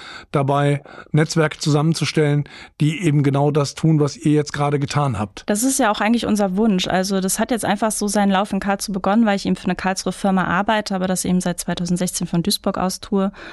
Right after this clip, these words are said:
Speaker 2: Und ich wünsche mir da auch eigentlich, dass entweder die beiden Städten oder Akteure aus den Städten vielleicht auch miteinander mehr interagieren oder dass diese Idee gerne auch in andere Städte schwappt oder, oder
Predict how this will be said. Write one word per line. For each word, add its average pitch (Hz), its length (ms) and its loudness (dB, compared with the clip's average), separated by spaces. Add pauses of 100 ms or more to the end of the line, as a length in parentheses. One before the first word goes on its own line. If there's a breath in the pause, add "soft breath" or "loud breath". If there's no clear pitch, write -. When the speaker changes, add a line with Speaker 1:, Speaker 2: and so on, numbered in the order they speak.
(280 loud breath)
Speaker 2:
Und 190 240 2
ich - 120 -4
wünsche 202 240 2
mir 196 60 2
da 196 120 0
auch - 160 -2
eigentlich, 190 380 -2
dass - 360 -6
entweder 185 360 0
die 190 80 -6
beiden 190 280 2
Städten - 340 -2
oder 190 160 2
Akteure 196 380 0
aus 190 120 -2
den 190 120 0
Städten 202 340 -2
vielleicht 190 340 -2
auch 190 80 -2
miteinander 190 460 2
mehr 190 220 4
interagieren 190 560 0
oder 185 120 2
dass 175 140 -2
diese 180 240 -2
Idee 180 240 0
gerne 175 400 2
auch 170 100 -2
in 170 80 0
andere 175 260 0
Städte 185 360 -2
schwappt - 400 -4
oder, 165 340 -2
oder 170 300 0